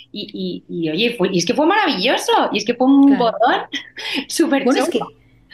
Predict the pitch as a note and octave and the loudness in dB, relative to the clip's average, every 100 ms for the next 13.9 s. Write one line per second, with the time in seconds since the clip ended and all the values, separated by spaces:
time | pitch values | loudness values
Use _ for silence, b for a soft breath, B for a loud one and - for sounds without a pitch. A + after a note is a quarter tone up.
0 | B A#4+ - - A#3+ G#3 F#4 F#4+ F4 A#3+ | B -8 -6 -4 -2 0 0 -2 -2 -2
1 | A3 D4+ D4+ C#4+ C4+ - D4 D#4 B3 F4+ | 0 -2 0 -4 -4 -4 -2 0 0 -2
2 | - - A3 C#4+ F4+ D#4 C4 - A3+ G3+ | -4 0 2 2 2 2 2 -2 0 0
3 | C#4 D4+ G#3+ C#4+ - A3 F3+ - A#3+ G#3+ | 0 0 2 0 2 0 0 0 2 2
4 | C4+ A#3+ D4+ C4 A3 A3+ D#4+ C4 A#3 A3 | 2 0 0 2 4 2 2 2 2 2
5 | G#3+ G#3+ F#3+ - G#3+ G3 G3 G3+ G3+ G#3 | -2 -4 -4 -4 -4 -2 -2 0 -2 2
6 | A3 G3+ G#3+ G3+ F#3+ G3+ C4 - C4+ - | 2 2 2 2 2 0 -2 -2 -4 -4
7 | B B B - G#3 G#3 G3 A#3+ C4 F#3+ | B B B -4 0 0 -2 -2 -2 -4
8 | F#3 A#3 D4+ C#4 B3 B3 A#3+ A#3 A#3 A3+ | -2 2 4 4 2 2 0 2 0 2
9 | A#3+ C4+ A#3+ G#3+ C#4+ A#3+ G3 G3+ C#4+ C#4+ | 0 0 2 2 2 0 0 2 2 2
10 | G#3 A3+ C#4+ B3+ A#3+ A3 G3+ G#3 F4 D4 | 0 2 2 4 2 0 -4 -2 -4 0
11 | G#3+ - C4 E4+ E4 D4+ C#4+ C#4 A#3 A3 | -2 0 0 2 2 4 2 0 0 0
12 | G3 - B3 A#3 D4 A#3 B3+ D4 A#3+ G3+ | 0 0 2 2 2 2 2 0 0 -2
13 | F#3+ C#4+ D4 C#4 F4+ - G3+ F#3+ - | -2 -2 0 0 0 -2 -2 0 -2